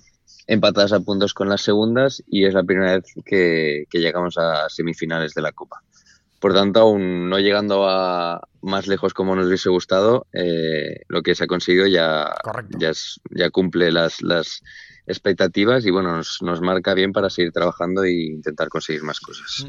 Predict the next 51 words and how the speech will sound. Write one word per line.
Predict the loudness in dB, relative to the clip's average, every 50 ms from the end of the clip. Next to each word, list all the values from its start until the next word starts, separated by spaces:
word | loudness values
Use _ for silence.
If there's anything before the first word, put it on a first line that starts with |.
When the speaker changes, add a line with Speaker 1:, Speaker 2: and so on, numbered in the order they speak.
| -12
Speaker 2:
En | -12 -10 -8 -6
Liga | -4 -4 -4
estáis | -2 -4 -4 -2 -2
ahí | -4 -2
con, | -2 -2 -4 -4 -8 -10 -12 -10
con | -8 -8 -8 -6
Tucans, | -6 -4 -4 -4 -4 -4 -8
¿no? | -8 -8 -8 -8 -10 -10
Eh, | -8 -6 -4 -4 -4 -6 -6 -8 -10 -12 -12 -14 -12 -10
el | -10 -8
que | -6 -4
parece | -4 -4 -4 -4 -6
intratable | -4 -4 -2 0 0 0 0 0
sí | -2 -2
que | -2 0 0
es | 0 0 -2
el, | 0 0 0 0 -2 -2 -4 -6
el | -6 -8
Sempatins, | -4 -4 -4 -2 0 -2 -2 -2 -4 -6 -6 -4
¿no? | -6 -4 -4
Que | -2
todavía | -2 -2 0 0 0 0 -2 -2 -4 -6
no | -2 0 0
ha | 2
perdido, | 2 0 2 2 2 4 2 2 0 -2 -14 -20 -20 -20 -20 -20 -20 -10 -4
pero | 0 2 4
la | 4 4
pelea | 6 6 6 6
Speaker 1:
Ujú. | 6
Speaker 2:
con | 6 4
Tucans | 2 0 0 2 4
ahí | 2 2 2
está, | 0 2 4 4 4
¿no? | 4 0 0
Por | 0 -2
esa | -2 -4 -4
segunda | -4 -4 -2 -2 -2 -2
plaza. | -4 -6 -8 -10 -14 -18 _ _ _ _ -8
Speaker 1:
Sí, | 0 4 6 6 6 4
nos | 2 -2 0 0
queda | 2 4 6 6 8 8 8
el | 8 8 6 6 4 2 2 0
partido | 0 0 2 0 2 4 2
en | 2 2
casa, | 2 0 0 2 0 -2
en | -2 -2
este | -2 -2 0
caso, | 0 0 2 4 2 2
que, | 2 4 4 4 4 4 4 4 2 0 -2 -2
que, | -2 -2
bueno, | 0 0 -2 -2